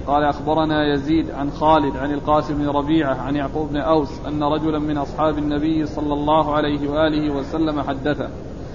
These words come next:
أن النبي صلى الله عليه وآله وسلم دخل مكة عام الفتح قال:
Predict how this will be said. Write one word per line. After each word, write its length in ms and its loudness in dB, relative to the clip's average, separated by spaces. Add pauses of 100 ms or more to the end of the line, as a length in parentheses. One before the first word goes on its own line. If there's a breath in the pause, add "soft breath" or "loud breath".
(300 loud breath)
أن 140 0
النبي 460 4
صلى 260 -2
الله 400 4
عليه 320 2
وآله 440 2
وسلم 560 2
دخل 360 0
مكة 440 -2
عام 260 2
الفتح 540 -4
قال: 340 6